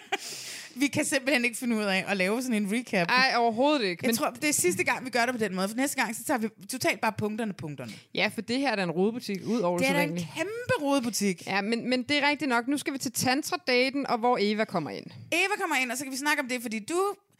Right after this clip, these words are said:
Speaker 1: hvis vi skal have fucking sølvpapirshatten på,
Speaker 2: Mm.
Speaker 1: så havde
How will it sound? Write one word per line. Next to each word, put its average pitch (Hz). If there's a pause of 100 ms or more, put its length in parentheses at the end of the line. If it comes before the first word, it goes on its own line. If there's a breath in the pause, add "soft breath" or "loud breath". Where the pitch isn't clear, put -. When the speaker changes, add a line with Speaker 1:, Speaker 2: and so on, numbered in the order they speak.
(300 soft breath)
Speaker 1:
hvis 233
vi 233
skal 220
have 196 (160)
fucking 403 (340)
sølvpapirshatten 208
på, 170
Speaker 2:
Mm. 175 (140)
Speaker 1:
så 269
havde 269